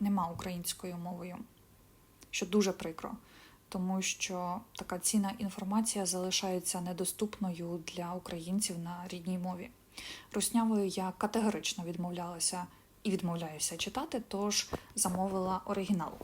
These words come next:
Чекаючи на доставку, вирішила почитати, а, відгуки людей про цю книгу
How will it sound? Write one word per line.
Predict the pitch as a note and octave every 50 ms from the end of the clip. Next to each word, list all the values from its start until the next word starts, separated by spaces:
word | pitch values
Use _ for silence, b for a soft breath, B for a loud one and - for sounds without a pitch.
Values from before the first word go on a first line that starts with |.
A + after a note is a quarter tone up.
| - - - - - - - - - - - - - - - - - - - - -
Чекаючи | - - - A#3 A#3 A#3 A3+ - A3
на | G#3 G3+
доставку, | G3 G3+ - - - C4 C4+ C4+ - - G3
вирішила | F#3 G3 G#3 A3 G#3+ - - A3 G3+ F#3+
почитати, | F#3+ - F#3+ - - G3+ - G3+ G#3 G#3 G#3 - F#3+ F#3 F3+ - B B B B B B B
а, | B G#3 G3 G3 F#3+ F#3+ F#3+ F#3 F#3 F#3 F#3+ -
відгуки | E4+ F4+ D4+ C4+ C4 C4+ - B3
людей | A3+ A#3 A3 A3+ G#3+ G#3+ A3 G#3+
про | G#3+ - G3+
цю | G3+ - G3+
книгу | G3 - - F#3 F3+ F#3 G3 F3+ - F3+ F3 E3+ F3